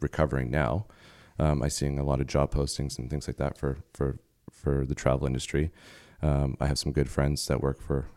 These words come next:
Air Canada, and they're getting redeployed. And, um, you know, I think things are sort of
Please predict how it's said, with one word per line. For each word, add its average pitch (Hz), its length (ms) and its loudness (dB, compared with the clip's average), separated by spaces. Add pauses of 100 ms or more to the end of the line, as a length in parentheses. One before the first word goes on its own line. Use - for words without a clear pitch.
Air 76 140 6
Canada, 71 400 2
and 73 160 0
they're 69 120 -2
getting 67 260 -2
redeployed. 69 600 -2
And, 71 200 -4 (520)
um, 67 440 -4 (100)
you - 80 -4
know, 69 100 -2 (180)
I 62 60 0
think - 180 -6
things 71 220 -2
are 65 120 -4
sort - 180 0
of 62 140 -4